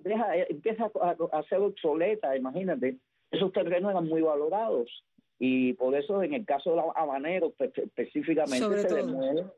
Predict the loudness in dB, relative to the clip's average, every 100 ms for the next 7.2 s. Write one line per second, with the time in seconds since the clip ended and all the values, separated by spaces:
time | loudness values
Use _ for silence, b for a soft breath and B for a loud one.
0 | _ _ -2 -2 -2 -4 -2 0 2 2
1 | 0 0 0 -2 -4 -2 -2 0 2 2
2 | 0 -2 -2 -2 -2 -2 0 2 2 2
3 | 0 -2 0 0 -2 B B B -4 0
4 | 2 2 2 2 0 0 0 0 0 -2
5 | -4 -4 -4 -2 -2 0 2 2 0 0
6 | 0 0 -2 -2 -2 0 0 2 2 2
7 | 0 -2